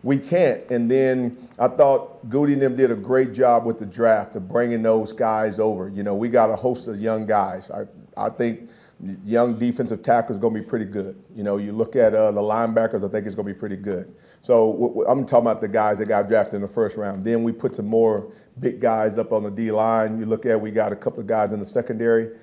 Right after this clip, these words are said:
And now we fill our holes in, and that's a, "Hey, coaches, here's some young guys. See what you can do with them, but it's time to go play." And then once we go through our practice, we start going through the O T As, and we find out who these guys are.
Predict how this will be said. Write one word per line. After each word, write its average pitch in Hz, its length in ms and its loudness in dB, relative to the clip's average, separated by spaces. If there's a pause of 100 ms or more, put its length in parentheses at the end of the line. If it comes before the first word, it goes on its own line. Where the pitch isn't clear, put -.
(260)
And 120 200 2
now 131 240 4
we 123 180 0
fill 120 300 2
our 123 140 6
holes 113 400 0
in, 110 220 -4
and 101 100 -4
that's 110 220 -4
a, 107 100 2
"Hey, 110 180 0
coaches, 120 480 -2 (420)
here's 135 200 2
some 131 140 -4
young 143 260 0
guys. 113 480 2 (160)
See - 160 -6
what 117 140 -4
you 139 60 -2
can 123 120 -4
do 139 140 0
with 123 140 0
them, 113 160 -4
but 107 260 -4
it's 101 140 -6
time 110 220 0
to 110 80 -4
go 110 140 2
play." 147 340 0 (440)
And 104 160 -4
then 117 240 0
once 127 260 0
we 135 100 -6
go 123 220 2
through 123 180 -2
our 110 140 2
practice, 113 520 0
we 113 120 -8
start 113 280 -4
going 107 180 -4
through 110 100 -6
the 107 60 -2
O 107 120 -2
T 107 240 -8
As, 104 280 -4
and 107 80 -6
we 156 100 -6
find 127 320 0
out 113 120 2
who 123 140 -6
these 117 200 -2
guys 107 340 -2
are. 110 300 0